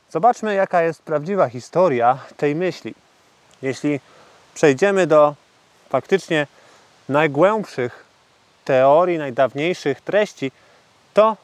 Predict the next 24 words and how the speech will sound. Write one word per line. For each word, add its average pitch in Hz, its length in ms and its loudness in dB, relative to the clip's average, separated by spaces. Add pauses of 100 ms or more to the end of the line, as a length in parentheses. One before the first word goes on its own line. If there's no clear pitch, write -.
(220)
natkniemy 156 520 -6
się 135 260 -6
na 123 260 -2 (100)
hermetyzm. 139 540 -2 (280)
Z - 160 -14
czym 202 320 0 (400)
jest 147 540 -2
związany 127 600 -2
hermetyzm? 135 720 -2 (500)
Z 120 380 -6
słynnym 151 600 0 (260)
Hermesem, 131 640 -2 (380)
który 117 260 -4
był 117 280 2 (200)
mityczną 123 640 -4
wręcz 113 240 -2
postacią, 127 560 -2 (380)
czy 143 140 -4
to 120 180 2
w 101 60 -10
Egipcie, 123 540 -4
czy 113 180 -8
w 113 60 -10
Grecji. 127 600 0